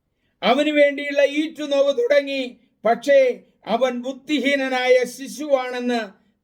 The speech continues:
തെളിയിച്ചു. അവൻ യഥാസമയം പുറത്തേക്ക് വരുന്നില്ല. പാതാളത്തിന്റെ പിടിയിൽ നിന്ന് ഞാൻ അവരെ വിടുവിക്കുകയോ, മരണത്തിൽ നിന്ന് ഞാൻ അവർക്ക് മോചനം അരുളുകയോ,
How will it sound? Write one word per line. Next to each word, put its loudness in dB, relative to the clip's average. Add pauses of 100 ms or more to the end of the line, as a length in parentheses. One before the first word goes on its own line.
(180)
തെളിയിച്ചു. -4 (1600)
അവൻ 4
യഥാസമയം -2 (340)
പുറത്തേക്ക് 0 (500)
വരുന്നില്ല. -4 (1500)
പാതാളത്തിന്റെ 4
പിടിയിൽ -4
നിന്ന് -4
ഞാൻ -2
അവരെ 4
വിടുവിക്കുകയോ, -6 (720)
മരണത്തിൽ -2
നിന്ന് -6
ഞാൻ -2
അവർക്ക് 0
മോചനം -2
അരുളുകയോ, -2